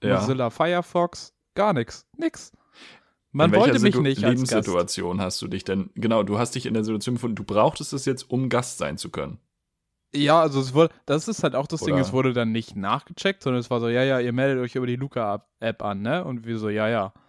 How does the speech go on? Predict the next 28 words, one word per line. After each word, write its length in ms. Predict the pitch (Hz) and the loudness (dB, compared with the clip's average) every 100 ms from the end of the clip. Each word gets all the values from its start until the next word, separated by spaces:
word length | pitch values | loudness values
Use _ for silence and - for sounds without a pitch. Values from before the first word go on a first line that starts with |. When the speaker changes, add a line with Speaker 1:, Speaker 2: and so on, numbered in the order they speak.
| _ | _
Speaker 1:
Ja. 140 | 98 95 | -2 0
Speaker 2:
Bis 160 | 117 | 2
jetzt 320 | 131 170 - - | 0 0 -4 -2
ging's 320 | 143 208 - | 0 0 -2
immer, 300 | 175 190 180 | -2 0 2
weil 100 | 131 | 0
ich 100 | - | -2
hatte 160 | 156 143 | -4 -2
dann 240 | 131 131 | -2 -4
tatsächlich 400 | - 127 135 127 | -6 -4 -4 -4
immer 120 | 123 123 | -4 -2
jemanden 280 | 123 120 | -2 -4
im 100 | 113 | -6
Schlepptau, 540 | 110 135 139 - 175 175 | -8 -4 -4 -2 -2 0
der 120 | 165 | -2
sich 140 | 165 - | -4 -4
da 100 | 131 | -4
angemeldet 500 | 143 170 175 175 - | -2 -2 -2 -4 -4
hat. 200 | 226 - | -6 -4
Speaker 1:
Ah 200 | 95 92 | -2 0
ja, 180 | 87 78 | 0 -2
okay, 160 | 82 131 | 0 0
Speaker 2:
Wohlgemerkt, 400 | 151 156 156 - | 2 2 2 0
Speaker 1:
ja, 80 | |
ja. 140 | 92 - _ _ | -4 -4 _ _
Speaker 2:
iPhone-Besitzer. 880 | 120 170 143 120 110 104 - 117 170 _ _ _ _ _ _ _ _ _ _ - | -2 -2 0 -2 -2 -6 -6 -6 -6 _ _ _ _ _ _ _ _ _ _ -4
Speaker 1:
Hm. 340 | 101 98 95 127 _ _ - | 0 0 0 -4 _ _ -4
Speaker 2:
Ähm, 680 | 113 120 120 117 113 113 | 0 2 2 2 0 -4